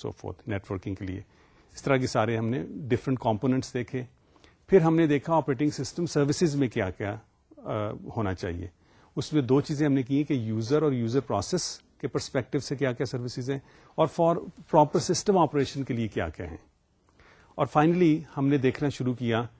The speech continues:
کہ آپریٹنگ سسٹم کے کتنے اسٹرکچرز ہیں۔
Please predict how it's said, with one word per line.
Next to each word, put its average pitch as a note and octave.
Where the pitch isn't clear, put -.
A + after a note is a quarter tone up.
کہ E3+
آپریٹنگ C3+
سسٹم A#2+
کے C#3+
کتنے E3
اسٹرکچرز A#2+
ہیں۔ -